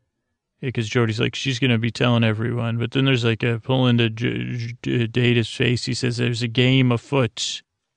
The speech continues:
He goes, "Come, Watson," 'cause he, he starts to deduce things from the way her, the shoe and the footsteps.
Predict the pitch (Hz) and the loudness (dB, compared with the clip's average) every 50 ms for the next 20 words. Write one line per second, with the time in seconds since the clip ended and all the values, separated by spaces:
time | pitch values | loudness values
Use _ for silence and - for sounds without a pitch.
0 | _ _ - 139 120 117 117 123 120 120 113 - - - 147 143 143 135 123 117 | _ _ -8 -6 -4 -4 -2 -2 -4 -4 -4 -6 -6 -4 -2 0 2 2 2 2
1 | 113 117 120 120 - - - 123 117 113 113 113 117 120 - - 131 113 123 131 | 2 0 -2 -4 -6 -4 -4 -2 0 0 -2 -2 -4 -4 -4 -4 -2 0 0 0
2 | 139 139 131 123 123 - - - 135 123 - - - 123 113 110 117 113 113 123 | 0 0 0 0 0 0 2 2 2 2 2 0 -4 -4 -2 0 -2 0 0 2
3 | 123 120 113 - - - 120 113 113 113 113 - - - 120 117 117 113 117 110 | 2 2 0 0 -2 0 0 2 2 0 -2 -2 -2 -2 -2 0 0 0 0 0
4 | 110 120 117 117 113 110 117 131 131 120 127 117 - - - 131 127 120 117 117 | 0 0 0 2 2 0 0 -2 -2 -4 -4 -4 -4 -4 -2 0 2 2 2 2
5 | 117 113 117 117 117 117 - - 139 123 117 - - - 127 117 117 113 110 - | 2 0 0 -2 -2 -4 -4 -2 -2 -2 -2 -2 -4 -2 -2 -2 -2 -4 -6 -8
6 | - - - - - | -10 -12 -12 -14 -18